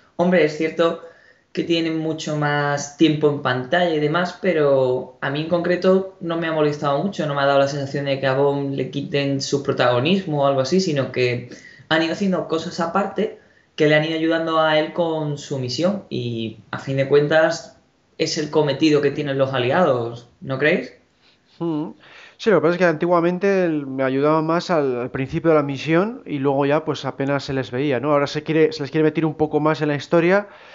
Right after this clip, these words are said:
Speaker 2: quizá por eso, por ser actores tan de renombre.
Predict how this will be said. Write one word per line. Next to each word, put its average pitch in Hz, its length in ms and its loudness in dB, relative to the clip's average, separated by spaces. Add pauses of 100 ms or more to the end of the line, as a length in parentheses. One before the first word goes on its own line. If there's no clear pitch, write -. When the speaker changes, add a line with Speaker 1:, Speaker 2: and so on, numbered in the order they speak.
(240)
Speaker 2:
quizá 147 260 -2
por 160 100 2
eso, 160 120 -2
por 135 120 0
ser 151 220 2
actores 151 600 -2
tan 143 200 -4
de 139 80 -2
renombre. 165 600 -2